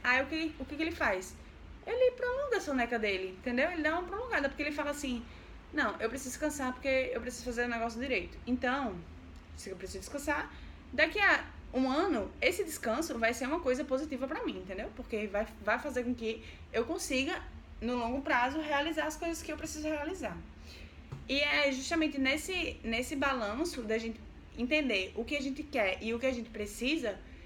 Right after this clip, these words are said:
que a gente vai cuidando de si mesmo como se cui-, como cuidaria de alguém sob nossa responsabilidade, entendeu? Não é quando você tem um filho, o filho, ele vai querer todinho. Vai, ele vai querer todinho. Aí você, você vai dar todinho pra ele? Não, né?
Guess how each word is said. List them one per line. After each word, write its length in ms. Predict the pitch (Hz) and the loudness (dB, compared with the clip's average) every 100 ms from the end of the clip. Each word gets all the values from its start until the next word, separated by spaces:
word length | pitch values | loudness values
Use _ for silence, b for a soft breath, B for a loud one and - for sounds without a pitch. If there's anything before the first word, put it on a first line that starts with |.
| B B | B B
que 80 | - | 0
a 60 | 285 | 0
gente 160 | 269 | 0
vai 440 | 269 262 277 320 - | 4 4 4 0 -4
cuidando 400 | - 294 285 359 | 0 2 4 4
de 100 | 440 | 4
si 160 | 403 381 | 2 2
mesmo 460 | 330 220 233 311 339 | 4 6 4 2 0
como 220 | 302 285 | 0 -2
se 200 | - 302 | -4 -2
cui-, 160 | 311 - - | -2 -4 -2
como 220 | 262 285 | 0 2
cuidaria 400 | 294 285 262 254 | 2 2 2 2
de 80 | 269 | 2
alguém 300 | 269 240 233 | 0 -2 -2
sob 240 | 269 254 | -2 0
nossa 240 | 262 262 | 0 0
responsabilidade, 640 | 269 254 262 247 349 320 226 | -4 -6 -4 -2 0 0 0
entendeu? 300 | 214 214 254 - B B B B B B - | -2 -2 -2 -4 B B B B B B -2
Não 180 | 247 | 2
é 420 | 254 294 330 302 226 - - - - - - - | 4 4 4 4 2 -8 -12 -16 -16 -16 -14 -2
quando 140 | 285 | 0
você 80 | 294 | 2
tem 120 | 262 | 2
um 60 | 254 | 2
filho, 500 | - 220 180 165 160 - - - | 2 -4 0 -2 -2 -8 -16 -8
o 20 | |
filho, 240 | - 247 262 - | -2 -2 -2 -4
ele 160 | 277 339 | 0 0
vai 140 | 392 | 2
querer 200 | 508 494 | 2 2
todinho. 600 | 427 269 220 180 170 160 - - | 2 0 0 -2 -2 -4 -8 -4
Vai, 600 | 349 277 453 440 320 214 - | -4 -2 -4 -2 -2 -2 -4
ele 120 | 330 | -4
vai 140 | 339 - | -4 -4
querer 420 | 359 330 - - | -4 -4 -2 -4
todinho. 500 | - - 262 277 277 | -4 -4 -4 -4 -2
Aí 80 | 262 | -4
você, 360 | 262 302 294 277 B B B - - | -2 -2 -4 -6 B B B -16 -14
você 240 | 240 254 240 | -2 2 4
vai 160 | 226 | 6
dar 120 | 240 240 | 6 6
todinho 260 | 240 262 | 6 4
pra 160 | 254 277 | 6 6
ele? 240 | 262 190 | 6 2
Não, 380 | 233 466 381 269 | -2 0 2 4
né? 220 | 262 311 | 4 2